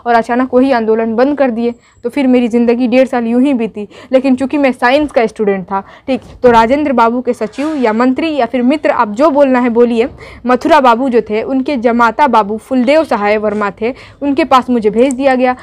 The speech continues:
"फुलदेव बाबू के साथ रहो, उनकी लेबोरेटरी में, उनकी प्रयोगशाला में कुछ प्रयोग करो और उनसे कुछ सीखो।" मदन मोहन मालवीय जी के लिए मेरे हृदय में पूजा का भाव है, परंतु विश्वविद्यालय में, हिंदू विश्वविद्यालय में भी दाखिल होने के लिए मैं तैयार नहीं था।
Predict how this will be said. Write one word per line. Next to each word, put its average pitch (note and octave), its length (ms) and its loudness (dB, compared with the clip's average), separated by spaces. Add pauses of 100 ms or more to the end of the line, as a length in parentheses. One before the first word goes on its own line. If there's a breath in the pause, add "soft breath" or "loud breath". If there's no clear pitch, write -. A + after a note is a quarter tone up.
(160 loud breath)
"फुलदेव C4 300 4
बाबू A#3+ 240 2
के B3+ 120 -2
साथ A#3+ 280 -4
रहो, C4 460 -2
उनकी A#3+ 200 -4
लेबोरेटरी A3 520 0
में, C#4 120 0
उनकी A#3 200 -4
प्रयोगशाला G#3+ 540 0
में A#3+ 140 -2
कुछ A3+ 140 -8
प्रयोग A3+ 440 -2
करो E4 260 2 (220 loud breath)
और A3 120 0
उनसे A3 220 0
कुछ G#3+ 260 -6
सीखो।" D4+ 340 -2 (640)
मदन C4+ 260 4
मोहन F4 240 0
मालवीय D#4+ 360 2
जी D4+ 120 -2
के D#4+ 120 -2
लिए D#4 160 0
मेरे C#4+ 240 2
हृदय C#4 200 4
में D4+ 160 0
पूजा C4+ 300 0
का C4+ 140 2
भाव G#3+ 220 0
है, G3+ 100 0
परंतु C4 340 -2
विश्वविद्यालय C4 640 0
में, C4 200 2 (400 loud breath)
हिंदू D#4 340 4
विश्वविद्यालय B3 640 -2
में A3+ 180 -2
भी A#3 120 -4
दाखिल G#3+ 340 -2
होने G#3+ 200 -4
के G#3+ 120 -4
लिए A3 120 0
मैं G#3+ 120 -4
तैयार G3+ 380 -4
नहीं F3+ 180 -6
था। - 160 -8